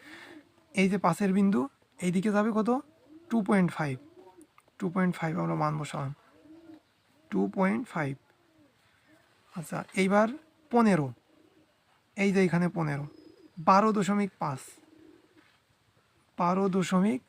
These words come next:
পাঁচ। তারপরে বত্রিশ দশমিক পাঁচ, ওইখানে আছে দশ দশমিক পাঁচ, দশ দশমিক পাঁচ। এবার বামে আছে হচ্ছে, যেখানে আছে চব্বিশ দশমিক পাঁচ,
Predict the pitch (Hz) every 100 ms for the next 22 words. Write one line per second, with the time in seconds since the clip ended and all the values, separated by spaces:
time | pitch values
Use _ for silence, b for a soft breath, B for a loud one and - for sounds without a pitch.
0 | _ _ _ 165 143 127 - _ _ _
1 | _ _ _ _ _ _ _ _ _ _
2 | _ - 175 175 196 160 196 - - 226
3 | 220 202 196 208 202 - 147 131 - 180
4 | 185 196 202 226 175 202 196 170 185 190
5 | 180 - 151 139 - - _ _ _ _
6 | _ _ _ 302 302 311 _ _ _ _
7 | _ _ _ _ _ _ _ _ - 147
8 | 175 185 175 170 - 185 220 - _ -
9 | 151 135 - - _ _ _ _ _ _
10 | _ _ _ _ 175 160 185 185 208 190
11 | 214 185 185 165 180 196 208 214 190 226
12 | 196 220 214 202 220 233 - 170 160